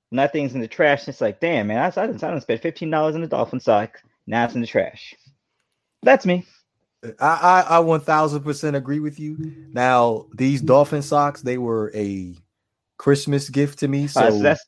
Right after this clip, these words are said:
Speaker 1: different story. That's a different
Speaker 2: yeah,
Speaker 1: story.
Speaker 2: yeah. So, so, like, I'm, I'm the same way with socks. Like, look, I'm on the real, real.
Speaker 1: Yeah.
Speaker 2: I ain't real big on shopping at the most expensive places. Like, I'm good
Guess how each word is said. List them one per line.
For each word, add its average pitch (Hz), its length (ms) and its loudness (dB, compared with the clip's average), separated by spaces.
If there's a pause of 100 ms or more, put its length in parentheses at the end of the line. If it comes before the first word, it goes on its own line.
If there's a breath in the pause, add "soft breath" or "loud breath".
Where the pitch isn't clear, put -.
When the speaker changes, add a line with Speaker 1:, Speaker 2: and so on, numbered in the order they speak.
(120)
Speaker 1:
different 139 220 0
story. 98 280 -2
That's 139 180 4
a 139 40 -8
different 139 240 6
Speaker 2:
yeah, 123 60 4
Speaker 1:
story. 135 140 4 (100)
Speaker 2:
yeah. 131 60 6
So, 143 480 4 (200 soft breath)
so, 156 200 6
like, 139 220 6
I'm, 156 200 2
I'm 170 200 0
the 160 80 -2
same 156 360 -2
way 147 140 2
with 127 180 -2
socks. 123 360 -2
Like, 113 380 -2 (340)
look, 117 300 0 (840)
I'm 156 400 2 (140)
on 160 140 2
the 147 80 0
real, 185 300 4
real. 185 540 0 (460)
Speaker 1:
Yeah. 107 260 4
Speaker 2:
I 170 200 4
ain't 170 200 2
real 165 280 0
big 160 320 -2
on 151 600 -2
shopping 151 460 0
at 143 120 0
the 143 80 -8
most 147 300 -4
expensive 143 600 -4
places. 139 480 -2
Like, 123 120 -2
I'm 156 180 0
good 139 140 0